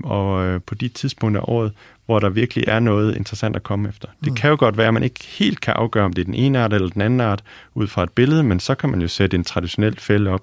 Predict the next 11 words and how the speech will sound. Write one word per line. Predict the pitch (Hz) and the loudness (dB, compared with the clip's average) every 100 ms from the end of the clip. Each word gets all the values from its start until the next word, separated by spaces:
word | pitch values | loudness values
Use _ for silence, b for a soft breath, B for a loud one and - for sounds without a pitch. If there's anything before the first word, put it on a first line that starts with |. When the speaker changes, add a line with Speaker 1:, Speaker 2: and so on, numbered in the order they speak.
| _ - | _ -6
Speaker 1:
på | |
det | - 98 | -4 -4
sted | - 95 - | -2 -4 -4
og | - | -6
finde, | - 95 92 101 98 - - | -6 -4 -2 -2 -4 -10 -12
øh, | - | -6
ud | - 113 | 2 4
af, | 92 | 4
om, | 85 87 B B B B - | 2 -2 B B B B -10
om, | 117 87 85 | -4 -2 0
øh, | 80 80 | -2 -4